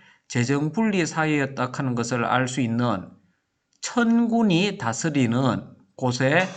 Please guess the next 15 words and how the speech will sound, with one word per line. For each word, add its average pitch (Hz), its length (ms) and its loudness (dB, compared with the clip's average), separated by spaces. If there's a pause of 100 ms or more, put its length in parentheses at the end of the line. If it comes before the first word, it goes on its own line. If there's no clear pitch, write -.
(160)
바로 143 400 2 (100)
이 143 160 -2
소떼가 143 800 -2
솟아 156 340 -6
있었습니다. 101 760 -8 (500)
이것이 214 320 0
왜 147 180 2
있었는지 139 800 -2 (320)
오늘 139 240 -2
수업을 127 360 -4
통해서 107 680 -2 (380)
한번 123 580 -2
살펴보겠습니다. 107 1040 -8 (1000)
우리 214 260 4
고대에도 180 1300 4